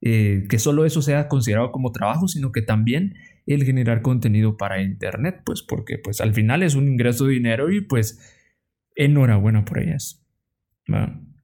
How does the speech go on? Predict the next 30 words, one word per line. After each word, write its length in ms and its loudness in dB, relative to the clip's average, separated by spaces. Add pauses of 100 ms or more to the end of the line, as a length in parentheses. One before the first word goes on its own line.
(100)
Entonces, 520 0
me 120 2
parece 360 0
fantástico 880 0
esto. 320 -2 (480)
Les 120 2
deseo 200 4
lo 120 4
mejor, 400 0
la 160 2
verdad. 300 -4 (340)
Les 160 0
deseo 180 -2
lo 120 2
mejor 340 0
y, 60 2
pues, 460 -4 (380)
no 520 2
voy 280 2
a 500 2
dejar 520 -2
de 160 0
soñar 480 -2
en 180 -4
el 160 -4
sentido 480 -2
en 80 2
el 140 0
que 120 -6
Guatemala 800 -4